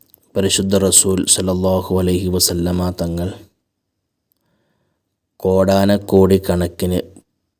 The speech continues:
പ്രതിഫലം അല്ലാഹു സുബ്ഹാനഹു വ തആല രേഖപ്പെടുത്തും എന്ന് പറഞ്ഞ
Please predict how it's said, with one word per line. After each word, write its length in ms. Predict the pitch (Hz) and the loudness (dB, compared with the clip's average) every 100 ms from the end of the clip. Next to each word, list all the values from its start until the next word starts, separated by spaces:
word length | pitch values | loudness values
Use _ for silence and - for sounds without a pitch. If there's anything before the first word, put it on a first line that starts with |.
| _ - | _ -6
പ്രതിഫലം 600 | 92 90 95 - 98 101 - - _ 90 | -4 -2 -4 -2 0 -2 -4 -16 _ -6
അല്ലാഹു 480 | 90 95 95 - | 0 0 0 0
സുബ്ഹാനഹു 760 | 98 101 90 82 104 101 101 104 98 | -2 0 -2 -2 0 0 0 2 0
വ 40 | 92 | 0
തആല 520 | 92 90 92 90 87 - - 90 | -2 -2 0 0 -2 -4 -10 -6
രേഖപ്പെടുത്തും 920 | 87 87 95 - 92 90 - 92 - | -4 -2 -4 -2 -2 -2 -4 -6 -4
എന്ന് 240 | 90 87 87 | -4 -4 -4
പറഞ്ഞ 360 | 90 85 85 | -4 -4 -4